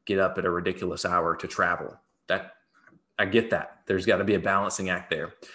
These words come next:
But on rehearsal weekends, prioritize sleep. Teach your members to prioritize sleep, because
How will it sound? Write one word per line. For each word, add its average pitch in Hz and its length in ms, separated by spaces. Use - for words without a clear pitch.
But 101 120
on 101 80
rehearsal 107 420
weekends, 92 500
prioritize 101 680
sleep. - 420
Teach - 320
your 104 80
members 101 460
to - 80
prioritize 92 520
sleep, 92 340
because 92 460